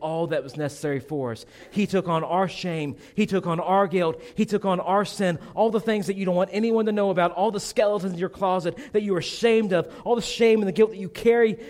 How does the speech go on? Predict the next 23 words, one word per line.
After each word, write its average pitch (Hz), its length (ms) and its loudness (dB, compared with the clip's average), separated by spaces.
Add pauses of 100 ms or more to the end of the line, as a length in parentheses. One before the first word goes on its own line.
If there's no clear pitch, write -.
with 185 160 -2
yourself 208 460 2
each 254 280 -2
and 226 80 2
every 220 180 2
day. 214 200 4 (240)
Christ 233 440 -2
took 226 180 -2
that 190 160 2
on 175 100 -2
the 160 60 -6
cross. 170 720 -6 (3750)
Isaiah 147 360 0
continues 151 500 -4
and 139 80 -6
he 139 60 -2
says, 151 220 -2
"All 151 320 -2
we 160 180 -2
like 156 200 -2
sheep 151 360 -8
have 127 180 -8
gone 139 380 -4